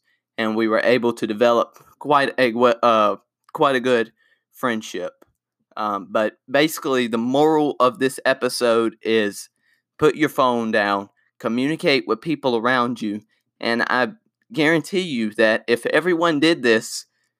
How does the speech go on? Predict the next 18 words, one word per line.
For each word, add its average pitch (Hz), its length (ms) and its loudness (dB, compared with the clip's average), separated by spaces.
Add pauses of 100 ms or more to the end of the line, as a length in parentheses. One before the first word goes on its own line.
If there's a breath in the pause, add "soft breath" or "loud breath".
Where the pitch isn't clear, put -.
(480)
there 123 120 4
would 120 200 2
be, 120 520 0
uh, 104 140 -4 (420)
we 120 160 -4
would 120 180 2
learn 120 300 2
a 107 60 2
lot 120 280 2
more 110 520 0
about 104 400 -2
each 98 180 -6
other 98 400 0 (380)
and - 160 -10
things 101 340 -4
like 92 220 -4
that, 101 340 0
and, 107 320 -2